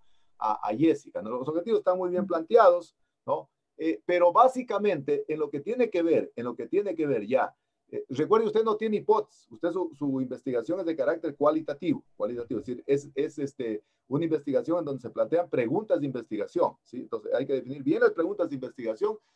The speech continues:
pero no se olvide, orientadas, orientadas al ordenamiento de la información,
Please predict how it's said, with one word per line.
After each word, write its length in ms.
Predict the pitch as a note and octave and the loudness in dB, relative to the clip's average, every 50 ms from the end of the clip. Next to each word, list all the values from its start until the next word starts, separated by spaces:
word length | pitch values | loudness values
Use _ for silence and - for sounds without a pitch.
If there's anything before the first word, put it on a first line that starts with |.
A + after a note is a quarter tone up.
| _ _ _ _ - | _ _ _ _ 0
pero 160 | D#3 D#3 D#3+ | 4 4 6
no 140 | F#3 B3 C4 | 8 8 8
se 120 | - A#3+ | 8 8
olvide, 400 | G#3+ G3 A3+ A3+ G3+ F3+ E3 - - | 4 4 4 2 2 2 2 4 6
orientadas, 1040 | F3+ A3+ B3+ C4 A#3+ A3 F#3+ E3 D3+ C#3 G3+ F#3+ E3+ C3+ - G2 - - _ _ | 8 10 10 8 8 4 -2 -2 2 4 6 8 8 6 4 2 -4 -6 _ _
orientadas 720 | - D3+ F#3+ G3+ F#3 E3+ D3+ C#3 E3 D3+ C3+ B2 A#2 - _ - | 2 2 2 2 0 -4 -2 0 4 4 4 4 4 0 _ 2
al 200 | C#3+ D3+ D3+ D#3 | 4 4 6 6
ordenamiento 800 | D3+ D3 C#3 D3 C#3+ C#3 C#3+ C3+ C3+ C#3+ F#3 C4 C#4 C4+ - | 4 4 2 0 0 0 0 0 0 2 4 4 4 4 2
de 80 | G#3 F3+ | 0 2
la 40 | E3 | 0
información, 560 | C#3+ C#3+ C#3 C3+ B2+ B2 - E3+ G3 G#3 G#3 | -2 -4 -6 -6 -8 -6 -2 0 0 0 0